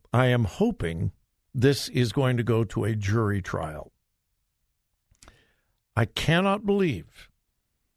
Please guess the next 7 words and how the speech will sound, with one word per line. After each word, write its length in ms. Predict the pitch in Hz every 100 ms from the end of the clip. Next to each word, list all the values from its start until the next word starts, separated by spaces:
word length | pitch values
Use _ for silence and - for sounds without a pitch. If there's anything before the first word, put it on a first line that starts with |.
| _ _ _ _ _ _ -
that 320 | 120 135 -
a 200 | - 120
reasonable 880 | 104 92 92 135 202 214 202 214 220
jury 520 | 190 107 139 131 139
would 240 | 139 92 90
not 320 | 104 139 - -
rule 720 | 123 139 170 98 69 110